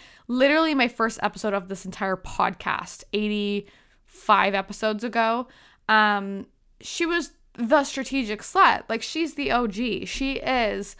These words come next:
the icon. I think of her every day. I try to embody her every day.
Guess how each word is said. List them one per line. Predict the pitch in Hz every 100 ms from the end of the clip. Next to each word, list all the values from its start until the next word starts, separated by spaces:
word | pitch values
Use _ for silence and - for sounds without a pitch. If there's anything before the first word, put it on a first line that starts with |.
| - -
the | 202 196 233
icon. | - 196 190 - 180 -
I | 226
think | 254 277
of | 247 -
her | 208 -
every | 202 214
day. | 196 190 190
I | 196
try | 196 190
to | 190 -
embody | - 180 190 196 208 214
her | 226 220
every | - 202 208
day. | 208 202 196 190